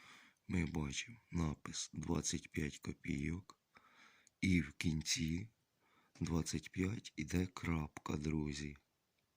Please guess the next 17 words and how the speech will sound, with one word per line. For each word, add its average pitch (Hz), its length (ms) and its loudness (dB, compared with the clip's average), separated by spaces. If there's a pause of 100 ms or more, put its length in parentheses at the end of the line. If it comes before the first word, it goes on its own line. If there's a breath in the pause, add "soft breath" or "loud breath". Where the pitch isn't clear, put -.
(1700)
Ось 104 320 2
така 90 360 -2
цікава 87 560 -2
монета. 73 560 -4 (160)
В - 160 -20
кого 85 360 4
є 82 340 2 (200)
такі 85 340 -2
монети, 71 720 -4 (680 loud breath)
пишіть, - 520 0
телефонуйте. 76 1120 -2 (600 loud breath)
Я 98 160 2
їх 90 300 0
куплю 87 520 -6 (180)
дуже 87 340 0
дорого. 78 640 -4 (1120 loud breath)
Ціна 90 540 2